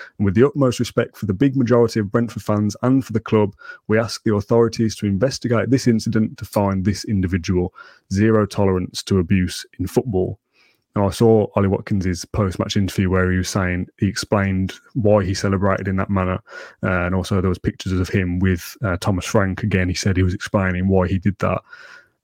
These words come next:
It's very unusual to see in any instance, really, a former player selling, celebrating against their former club these days. They tend to just kinda stand there and go, "Mm, okay, yeah, I've scored," and, and move on. But to go and, like, walk into the net, arms folded, look at somebody and point at somebody was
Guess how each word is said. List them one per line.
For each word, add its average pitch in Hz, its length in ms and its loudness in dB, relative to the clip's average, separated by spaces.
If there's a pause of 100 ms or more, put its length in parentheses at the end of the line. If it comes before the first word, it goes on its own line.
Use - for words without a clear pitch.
(120)
It's - 80 -10
very 123 160 6
unusual 104 480 2
to 107 100 -2
see 95 380 0 (380)
in 107 160 2
any 117 220 4
instance, 104 420 -2
really, 101 240 2
a 95 60 -2
former 104 360 2
player 98 300 0
selling, 98 420 0 (100)
celebrating 101 500 0
against 98 320 -2
their 98 100 -2
former 95 280 0
club 92 220 -2
these 92 220 0
days. 95 260 0
They 98 80 -4
tend 95 240 0
to 92 60 -4
just - 260 -14
kinda 95 180 -2
stand 98 280 -2
there 92 100 0
and 95 80 0
go, 95 200 2
"Mm, 143 220 0 (120)
okay, 123 280 -2
yeah, 123 120 2
I've 117 100 -4
scored," 110 300 2
and, 104 140 0
and 101 120 2
move 98 240 4
on. 101 240 0 (460)
But - 80 -12
to - 80 -12
go 117 160 6
and, 110 100 4
like, 101 80 0
walk 101 300 2
into 101 180 0
the 98 100 0
net, 98 260 2 (300)
arms 92 260 -2
folded, 95 640 0
look 127 240 0
at - 60 -2
somebody 95 260 2
and 95 140 -2
point 110 360 2
at - 140 0
somebody 92 400 0
was 90 240 -2